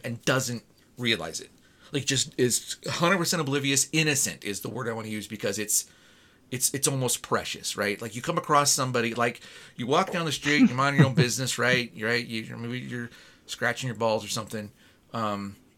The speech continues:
Speaker 1: and you see this. Uh, wh-, who do you, who's gonna, who's sitting there listening to Twisted Sister in public? Who is it? Is it some old guy? Is it a young person? What is? It's, it's a, say it's like a. I mean, feel
Speaker 2: Well,
Speaker 1: free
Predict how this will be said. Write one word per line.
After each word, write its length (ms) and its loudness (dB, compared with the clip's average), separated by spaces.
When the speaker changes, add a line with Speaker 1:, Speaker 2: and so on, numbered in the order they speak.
Speaker 1:
and 420 0
you 100 -4
see 300 0
this. 380 2
Uh, 400 -2
wh-, 140 4
who 180 2
do 80 -2
you, 80 0
who's 320 2
gonna, 200 0
who's 320 0
sitting 280 4
there 300 2
listening 440 0
to 300 2
Twisted 400 -2
Sister 400 -2
in 80 -6
public? 360 -8
Who 140 -4
is 120 -6
it? 80 -8
Is 140 -6
it 100 -4
some 160 -4
old 200 -4
guy? 300 0
Is 160 -4
it 40 -4
a 40 -6
young 280 -2
person? 260 -10
What 140 -8
is? 160 -10
It's, 140 -2
it's 260 -2
a, 280 2
say 220 -2
it's 140 0
like 200 2
a. 280 4
I 60 0
mean, 80 -2
feel 160 12
Speaker 2:
Well, 80 12
Speaker 1:
free 40 10